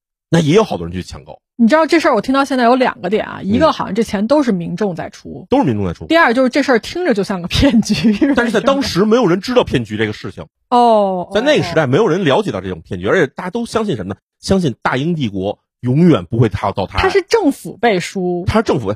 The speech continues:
Speaker 1: 虽然其实没有完全政府背书，但是它打了英国南海公司这个旗号。
Speaker 2: 那它跟那个东印度公司差不多是吗？就是有的
Speaker 1: 其实都是以殖民为目的的开发公司，
Speaker 2: 啊。
Speaker 1: 但是东印度公司是真的在殖民。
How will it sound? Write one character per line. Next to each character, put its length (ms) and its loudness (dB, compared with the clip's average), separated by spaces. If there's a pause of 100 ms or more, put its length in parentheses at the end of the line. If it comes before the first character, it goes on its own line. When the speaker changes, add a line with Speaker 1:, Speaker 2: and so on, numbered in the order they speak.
(140)
Speaker 1:
虽 400 2
然 180 4
其 240 -4
实 140 0
没 160 2
有 100 2
完 160 0
全 100 0
政 140 -4
府 120 -18
背 140 -8
书， 160 -8
但 140 0
是 20 -4
它 100 0
打 280 -6
了 120 -2
英 280 -4
国 220 2
南 240 2
海 140 -2
公 180 -10
司 160 -4
这 80 -4
个 60 -6
旗 360 -12
号。 220 -8 (180)
Speaker 2:
那 160 0 (220)
它 160 -4
跟 140 2
那 80 2
个 100 2
东 180 0
印 80 0
度 80 4
公 140 -2
司 80 -8
差 180 -4
不 60 0
多 240 2
是 100 -4
吗？ 160 -2
就 140 0
是 80 2
有 180 2
的 180 2
Speaker 1:
其 300 0
实 140 2
都 140 2
是 160 2
以 100 -4
殖 180 -2
民 200 2
为 100 4
目 180 -2
的 120 -6
的 100 -2
开 160 -2
发 100 0
公 120 0
司， 40 0
Speaker 2:
啊。 40 0
Speaker 1:
但 100 4
是 240 -6
东 220 2
印 120 2
度 60 4
公 160 0
司 140 0
是 60 2
真 180 -2
的 80 2
在 80 2
殖 140 -6
民。 280 -6